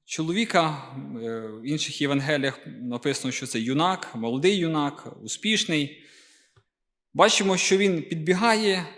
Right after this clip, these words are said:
падає на коліна перед ним, задає йому запитання.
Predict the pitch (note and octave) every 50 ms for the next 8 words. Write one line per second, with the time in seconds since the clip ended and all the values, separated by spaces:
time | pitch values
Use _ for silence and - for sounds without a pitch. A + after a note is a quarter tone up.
0 | - - - F#3 F#3+ G3 F3+ F3+ E3+ E3 E3+ E3+ D#3 - - F3+ G3 G#3+ G3+ F3+
1 | E3 - E3+ D#3+ D#3 D3+ D3 F3+ G3+ G#3 G3+ F#3 E3+ D3 - - _ _ _ -
2 | C3 C3+ D#3 D#3 D3 E3+ F3+ F#3 F3+ E3+ E3+ D#3+ C#3+ E3 - G3+ - D#3+ B2 G#2+
3 | F#2+ - -